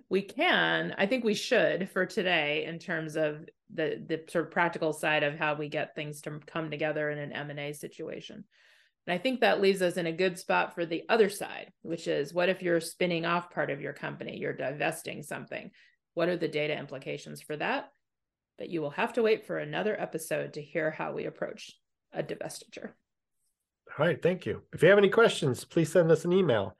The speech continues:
Speaker 2: at info at trailblazer dot U S dot com or look us up on the web at w w w dot trailblazer dot U S dot com. Thank you for listening, and please tune into our next episode.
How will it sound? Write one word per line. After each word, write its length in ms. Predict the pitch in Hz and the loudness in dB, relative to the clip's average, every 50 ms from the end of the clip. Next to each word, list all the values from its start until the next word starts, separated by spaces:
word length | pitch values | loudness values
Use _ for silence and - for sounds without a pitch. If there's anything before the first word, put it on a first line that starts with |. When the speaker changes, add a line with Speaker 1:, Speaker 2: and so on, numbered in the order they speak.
| _ _ _ _ _ _ _ _ _ | _ _ _ _ _ _ _ _ _
Speaker 2:
at 160 | 143 143 143 | 2 2 4
info 480 | 208 185 160 165 143 - 139 139 147 - | 4 4 4 4 8 8 10 10 10 10
at 140 | 135 131 - | 6 4 4
trailblazer 600 | - 123 120 120 123 113 120 120 123 131 151 147 | 6 8 8 8 8 8 6 6 6 4 2 2
dot 220 | 123 110 110 113 | 2 0 0 0
U 160 | 107 104 104 | -2 -2 -2
S 80 | 101 - | -2 -4
dot 260 | - 101 95 90 - | -4 -6 -6 -6 -6
com 360 | - 101 98 95 127 160 156 - _ _ _ _ _ _ _ _ - | -4 -2 0 0 0 -2 -2 -6 _ _ _ _ _ _ _ _ 8
or 60 | 143 | 8
look 180 | 143 143 - | 8 8 6
us 100 | 147 143 147 | 6 6 6
up 160 | 139 139 - | 6 6 6
on 60 | 160 | 4
the 60 | 165 | 6
web 320 | 165 190 214 190 123 - 104 | 6 8 8 6 6 6 4
at 140 | 98 98 - | 2 2 2
w 260 | 104 95 101 104 98 | 0 0 0 -2 -2
w 240 | 98 101 101 113 110 | 0 0 0 2 2
w 420 | 113 117 135 156 180 202 202 202 196 | 4 4 4 4 2 0 -2 -4 -4
dot 200 | - 98 98 - | -6 -6 -6 -4
trailblazer 600 | - 113 113 131 143 135 143 143 143 143 151 147 139 | 2 4 6 6 6 6 6 4 4 4 2 0 -2
dot 180 | 110 107 - | -2 -4 -2
U 160 | 107 110 123 | 0 0 2
S 140 | 127 120 - | 2 0 -2
dot 220 | - 120 117 113 - | -4 -6 -6 -6 -6
com. 320 | - 107 95 87 87 95 - _ _ _ _ _ _ _ _ _ _ _ _ _ _ - | -6 -6 -6 -8 -10 -14 -16 _ _ _ _ _ _ _ _ _ _ _ _ _ _ -2
Thank 200 | 127 139 127 - | -2 -2 -2 -2
you 60 | - | 0
for 120 | - 151 | 2 6
listening, 440 | 139 139 147 147 143 - 175 180 170 | 8 8 8 6 6 4 2 4 4
and 100 | 135 - | 2 0
please 300 | - - 127 120 120 123 | -2 -2 -2 -2 -2 -4
tune 220 | - - 135 131 | 0 4 4 6
into 260 | 127 127 123 - 131 127 | 6 4 2 4 4 4
our 80 | 123 | 6
next 280 | 117 120 123 - - 139 | 6 4 2 2 4 4
episode. 520 | 131 - - 135 139 151 170 196 190 - | 4 4 2 2 4 4 4 4 0 -4